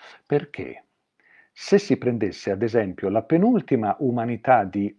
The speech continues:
Atlantide, quella del massimo splendore, e la si raffrontasse con l'umanità di ieri o di oggi, si dovrebbe dire che vi è stata una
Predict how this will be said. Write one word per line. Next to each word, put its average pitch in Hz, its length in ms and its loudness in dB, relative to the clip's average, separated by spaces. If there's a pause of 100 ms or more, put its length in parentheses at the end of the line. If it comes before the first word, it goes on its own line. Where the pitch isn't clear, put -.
Atlantide, 98 1080 -4 (920)
quella 127 300 8
del 104 220 -2
massimo 117 560 2
splendore, 104 680 -4
e 165 180 2
la 185 120 4
si 180 160 0
raffrontasse 165 840 4
con 123 220 0
l'umanità 123 500 2
di 104 140 -2
ieri 110 500 4
o 110 100 -10
di 113 140 0
oggi, 101 500 2 (220)
si - 160 -8
dovrebbe 120 380 6
dire 139 280 8
che 110 240 0 (120)
vi 117 200 -2
è 104 60 -2
stata 110 420 0
una 107 400 0